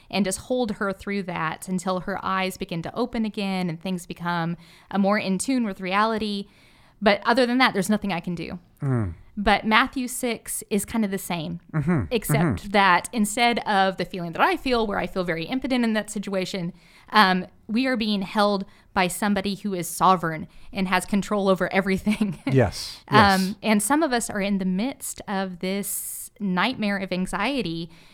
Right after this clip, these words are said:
Speaker 1: and we look around in our reality and we know things aren't right. And we
Speaker 2: Mm-hmm.
Speaker 1: know things are broken and they're not the way they ought to be.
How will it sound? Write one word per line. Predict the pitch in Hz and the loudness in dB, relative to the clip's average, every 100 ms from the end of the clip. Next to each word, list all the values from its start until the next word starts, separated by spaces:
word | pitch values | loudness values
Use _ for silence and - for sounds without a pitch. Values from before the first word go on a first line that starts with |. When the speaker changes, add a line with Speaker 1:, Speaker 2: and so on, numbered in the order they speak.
| - | -6
Speaker 1:
and | 190 190 | -2 -2
we | |
look | 190 240 247 | -2 -4 -4
around | 196 196 214 220 208 | -2 0 2 2 0
in | 180 | 0
our | 175 | -4
reality | 170 185 262 247 233 214 | -2 0 0 0 -2 -4
and | 185 | -4
we | 175 | -4
know | 180 233 277 | -2 0 -2
things | - 214 190 | -2 -2 -2
aren't | 180 - | -4 -2
right. | 147 - - - _ _ _ | -2 -4 -14 -20 _ _ _
And | 165 135 | 2 4
we | 196 202 | 4 6
Speaker 2:
Mm-hmm. | |
Speaker 1:
know | 220 247 | 4 2
things | 247 220 | -2 -4
are | 196 | -4
broken | 180 190 190 175 165 170 - | -2 -2 -2 -4 -6 -8 -8
and | 220 190 | -4 -2
they're | |
not | 190 196 | -2 -2
the | 196 | -2
way | 180 | -4
they | 180 175 | -4 -2
ought | 170 - | -2 -4
to | 185 | -6
be. | 175 165 170 | -4 -4 -8